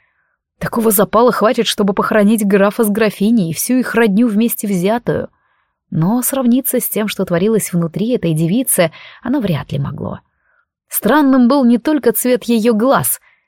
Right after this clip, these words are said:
Её взгляд вонзался ему в межбровье и выходил с другой стороны, словно жало стилета. За всю практику у него было множество информаторов, но это... Запах подмёрзшей плесени внезапно показался слишком резким,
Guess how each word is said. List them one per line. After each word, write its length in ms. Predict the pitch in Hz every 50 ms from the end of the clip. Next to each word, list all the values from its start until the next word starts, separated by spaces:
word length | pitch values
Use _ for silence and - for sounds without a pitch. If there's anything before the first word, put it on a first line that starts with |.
| _ _ _
Её 300 | 151 151 143 151 214 208
взгляд 480 | 190 185 185 180 196 240 240 208 -
вонзался 680 | 156 175 185 190 190 175 175 214 240 233 226 - - 262
ему 360 | 240 220 240 233 240 254 254
в 80 | 220 214
межбровье 800 | 226 233 202 202 196 233 254 262 226 180 160 165 160 - - - _ - - - -
и 100 | 196 208
выходил 500 | 226 208 - 240 247 214 233 277 285 277
с 60 | 254
другой 320 | 240 285 262 233 277 285
стороны, 480 | 262 - 294 277 277 254 233 208 208 196
словно 480 | - - 214 226 220 226 240 233 - - - - _ _ -
жало 380 | 196 202 262 254 240 247 247
стилета. 720 | 240 - - - 269 254 233 180 147 139 - - 175 180 - _ _ _ _ _ _ _ _ _ _ _ _ _ _ _ _ _ _ _ _ _ _ _ _
За 200 | 170 165 180 214
всю 200 | - - - 349
практику 600 | - - 311 311 302 - - - - - - -
у 100 | 170 185
него 280 | 190 196 208 220 262 254
было 260 | 196 233 247 247 254
множество 500 | 240 240 285 294 285 302 - - 302 302
информаторов, 680 | 285 269 - 302 302 285 269 202 175 - 151 160 - -
но 160 | 175 165 151
это... 540 | 151 151 185 247 254 214 - - 156 190 196 _ _ _ _ _ _ _ _ _ _ _ _ -
Запах 480 | 170 151 165 208 233 - 214 - -
подмёрзшей 500 | - 196 185 196 214 233 - - - 196
плесени 540 | 175 - 175 226 247 220 - - 160 156 151
внезапно 500 | 147 165 180 185 180 233 247 - 240 233
показался 500 | - 233 - 240 226 254 262 247 - 254
слишком 360 | - 262 277 240 - - 254
резким, 500 | 254 247 196 165 - - - 180 170 151